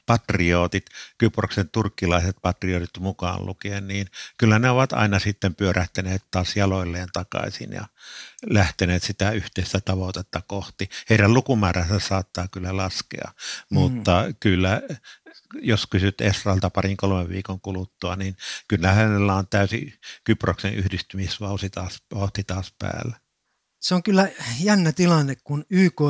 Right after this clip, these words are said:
Speaker 2: ja E U ja monet Euroopan maat haluavat, että Kypros yhdistyisi, ö, ja ainakin Kyproksen turkkilaiset sitä haluaisivat. Ja Turkkikin halusi vielä ennen Crans Montanaa, eli vuotta kaksituhatta seitsemäntoista, mutta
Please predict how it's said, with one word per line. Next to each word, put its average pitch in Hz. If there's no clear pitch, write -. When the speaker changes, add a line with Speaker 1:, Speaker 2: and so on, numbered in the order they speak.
Speaker 2:
ja 139
E 170
U 135
ja 143
monet 156
Euroopan 143
maat 143
haluavat, 131
että 117
Kypros 127
yhdistyisi, 123
ö, 127
ja 139
ainakin 147
Kyproksen 151
turkkilaiset 123
sitä -
haluaisivat. 113
Ja 175
Turkkikin 156
halusi 143
vielä 143
ennen 151
Crans 165
Montanaa, 151
eli 120
vuotta 135
kaksituhatta 139
seitsemäntoista, 120
mutta 123